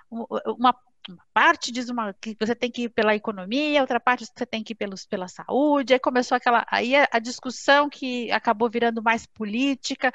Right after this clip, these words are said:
Então, eu falei, e aí as pessoas começaram, "A empresa vai voltar, a empresa não vai voltar." Eu falei, "Calma, calma, vamos lá analisar, porque esse é um cenário complexo. A gente não pode tomar uma decisão só econômica,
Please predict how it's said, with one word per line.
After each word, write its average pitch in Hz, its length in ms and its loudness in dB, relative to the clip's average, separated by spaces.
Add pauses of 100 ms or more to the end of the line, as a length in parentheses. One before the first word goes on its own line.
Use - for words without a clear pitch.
(380)
Então, - 60 -20
eu 240 40 -8
falei, 240 320 -4
e - 60 0
aí 240 80 6
as 262 140 4
pessoas 269 260 -4
começaram, 226 420 -4
"A 208 40 0
empresa 262 280 4
vai 233 160 0
voltar, 254 500 4
a 254 80 4
empresa 240 340 0
não 226 100 -8
vai 220 160 -2
voltar." 202 280 -4
Eu 214 40 -8
falei, 208 160 -12
"Calma, - 240 -10 (160)
calma, - 240 -18 (100)
vamos 208 240 -4
lá 208 240 2 (140)
analisar, 208 480 2
porque 254 300 -6
esse 294 240 0
é 370 60 2
um 466 40 -6
cenário 180 380 -4
complexo. - 440 -10
A 185 40 -6
gente 208 200 -10
não 233 120 -6
pode 277 200 2
tomar 269 220 0
uma 220 120 -2
decisão 185 600 -10 (440)
só - 260 -2
econômica, 165 720 -6